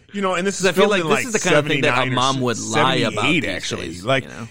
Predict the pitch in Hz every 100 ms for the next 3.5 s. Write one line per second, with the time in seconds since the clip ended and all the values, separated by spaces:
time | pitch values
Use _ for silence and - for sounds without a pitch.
0 | - 220 175 - 190 180 175 226 156 -
1 | 180 294 226 113 101 113 117 120 214 262
2 | - 120 98 92 131 117 113 - 107 127
3 | 202 214 170 127 101